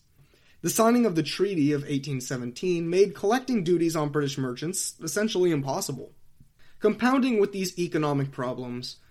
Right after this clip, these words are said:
Radama's relationship with the British was beginning to slightly falter for entirely different reasons,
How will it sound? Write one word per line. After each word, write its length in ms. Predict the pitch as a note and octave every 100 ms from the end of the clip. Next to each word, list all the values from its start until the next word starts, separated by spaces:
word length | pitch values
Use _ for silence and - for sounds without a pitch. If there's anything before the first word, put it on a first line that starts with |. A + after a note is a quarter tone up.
| _
Radama's 480 | F3 A#3 C4 B3+ F#3+
relationship 600 | F3+ D#3+ D3 D3+ D3+ D3
with 100 | C#3
the 60 |
British 400 | B2 A#2+ A#2+ C3
was 180 | F3 F3
beginning 640 | E3 G#3 F#3 A#3+ C#4+ C#4+
to 100 | B3
slightly 560 | A#3 - A3+ A#3+ A#3 A3+
falter 540 | - A3+ G#3 E3 A#2+
for 360 | C#3 F3 F#3 F3+
entirely 600 | F#3 F3+ F3+ F#3 F#3+ E3+
different 340 | F3+ F3+ B2+
reasons, 480 | A#2 A2 A2 A2